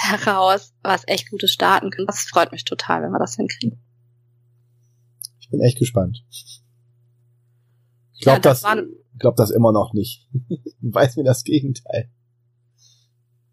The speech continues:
Speaker 1: Ja, weißt du, was sollte man einem Fuchs nicht sagen? <laughs> Dann startet er eine Kuchenaktion.
Speaker 2: Das stimmt.
Speaker 1: Und wenn ich die dreißig Kuchen alleine backe.
Speaker 2: <laughs> Oh Gott.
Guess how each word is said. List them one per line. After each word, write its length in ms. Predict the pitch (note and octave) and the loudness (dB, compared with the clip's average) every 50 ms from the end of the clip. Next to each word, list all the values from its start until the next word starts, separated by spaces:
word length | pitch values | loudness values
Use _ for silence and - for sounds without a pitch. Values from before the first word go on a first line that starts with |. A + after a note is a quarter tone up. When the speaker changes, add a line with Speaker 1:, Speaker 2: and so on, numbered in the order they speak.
| _ _ _ _ _ _ _ _ _ - | _ _ _ _ _ _ _ _ _ 0
Speaker 1:
Ja, 200 | A#3+ A#3+ G3+ - - _ - | 2 2 2 2 -2 _ -14
weißt 380 | G#3 F#3+ F#3 F#3 F#3+ F#3+ - | -6 0 2 2 2 0 -2
du, 60 | F#3+ | -4
was 160 | G3 F#3+ F#3+ - | -4 -4 0 0
sollte 260 | G3 G3+ G3+ A3+ A3 | 0 0 0 -2 -8
man 140 | G3+ F#3+ E3+ | -6 -4 -2
einem 160 | D3+ F3 F#3 | -2 -4 -2
Fuchs 260 | - - G3+ - - | -2 -4 -4 -2 -2
nicht 160 | G3 G3+ - - | -4 -2 0 2
sagen? 460 | G#3+ G3+ G#3 A3 G#3+ A3 - B3+ - - _ _ _ - D#3+ - - - | 0 0 0 0 0 2 0 0 0 -6 _ _ _ -20 -20 -20 -20 -20
<laughs> 440 | _ _ _ _ - - - - | _ _ _ _ -14 -14 -10 -4
Dann 120 | - F3+ F3+ | -4 -4 -2
startet 380 | - - - F3+ - G#3 G3 | 0 0 0 2 2 0 0
er 80 | G3+ G3 | -2 -2
eine 120 | G#3 G#3 | -2 -2
Kuchenaktion. 720 | G3+ - C#4 C4 A#3 - - - - - - D#3+ - G3 - _ _ _ _ _ _ _ _ _ _ _ _ _ - | -4 -4 -4 -2 -2 -2 -4 -6 -4 0 0 0 0 0 -6 _ _ _ _ _ _ _ _ _ _ _ _ _ -6
Speaker 2:
Das 160 | - A#2 A#2 | -2 -2 -2
stimmt. 400 | - - - - A#2+ A#2+ - - _ _ _ _ _ _ _ _ _ _ _ _ _ _ _ _ | -2 -4 -10 -10 -10 -12 -18 -20 _ _ _ _ _ _ _ _ _ _ _ _ _ _ _ _
Speaker 1:
Und 80 | - E3+ | -2 0
wenn 100 | F#3 A3 | 2 2
ich 100 | A#3 G3+ | 2 0
die 120 | - G3 | -2 -4
dreißig 380 | F#3+ F#3+ D#3 C#3 - - F#3+ - | -2 0 0 0 0 -4 -10 -8
Kuchen 240 | - G3+ - G3 F3+ | -8 -8 -8 -6 -6
alleine 300 | E3 D3+ D3 D3 D3 C3+ | -4 -4 -4 -4 -4 -4
backe. 240 | - D#2+ - - - _ _ _ _ _ _ - - - | -4 -6 -6 -6 -18 _ _ _ _ _ _ -16 -8 -8
Speaker 2:
<laughs> 80 | D3+ - - - - - _ _ _ _ _ _ _ _ _ _ - - - | -8 -8 -8 -14 -20 -20 _ _ _ _ _ _ _ _ _ _ -20 -12 -4
Oh 100 | - C3+ | -4 -2
Gott. 280 | A2 A#2 A2+ A2+ - | 2 4 2 2 2